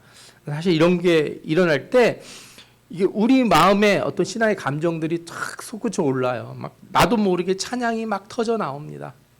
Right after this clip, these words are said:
그냥, 그냥 교회만 와도 기쁘고, 그죠? 예. 그냥 우리 성도들 누구만 봐도 다 좋아요. 막 이런 막 은혜가 쏟아지면은 아무나 붙잡고 그냥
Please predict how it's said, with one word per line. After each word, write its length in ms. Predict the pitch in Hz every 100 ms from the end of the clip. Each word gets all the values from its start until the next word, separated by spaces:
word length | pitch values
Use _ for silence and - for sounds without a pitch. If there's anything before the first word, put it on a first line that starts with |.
| - _ 160 - _ _ _ _ _
그냥, 240 | 165 185 180 - - - - - -
그냥 340 | - 247 240
교회만 420 | - 208 226 226
와도 260 | 202 190 202
기쁘고, 800 | - - - 151 165 165 147 123
그죠? 420 | _ 123 143 214 -
예. 140 | 131 151 147 - _ _ _ _ _
그냥 420 | - 214 220 202
우리 100 | 180
성도들 520 | 247 269 254 220 202
누구만 380 | 160 196 226 214
봐도 180 | 196 190 -
다 100 | - -
좋아요. 540 | - 170 175 180 160 135 - - - -
막 100 | 143
이런 360 | 160 233 240
막 100 | 220
은혜가 420 | 190 175 220 214
쏟아지면은 680 | 208 220 208 190 185 175 214 202
아무나 500 | 151 185 247 262 247
붙잡고 420 | 180 196 185 -
그냥 320 | 190 202 202